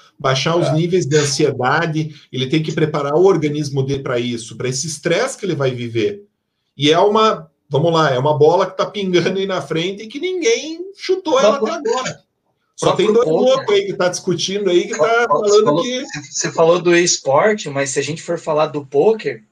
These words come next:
Speaker 2: é, entra na mesma linha. Em termos de concentração, de manter o foco, de estimular, entender a leitura, o cenário que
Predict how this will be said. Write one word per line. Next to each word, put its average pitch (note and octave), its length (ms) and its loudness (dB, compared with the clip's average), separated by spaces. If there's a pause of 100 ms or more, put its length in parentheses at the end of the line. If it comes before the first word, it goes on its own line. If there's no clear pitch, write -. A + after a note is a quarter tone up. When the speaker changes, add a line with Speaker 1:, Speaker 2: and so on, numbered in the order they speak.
(640)
Speaker 2:
é, D#3 260 -4
entra D#3 220 -4
na E3 100 2
mesma F3+ 360 0
linha. F#3 320 -2
Em - 720 -20
termos C3 200 -8
de C3 140 -12
concentração, C#3 1000 -4
de B2+ 80 -10
manter B2+ 340 -4
o C#3 60 2
foco, C3+ 480 -2
de B2+ 120 -18
estimular, C3+ 920 -2
entender C3 400 -2
a C#3+ 60 4
leitura, C#3+ 600 -4
o C#3 60 -2
cenário D3 560 -2
que C#3 160 -20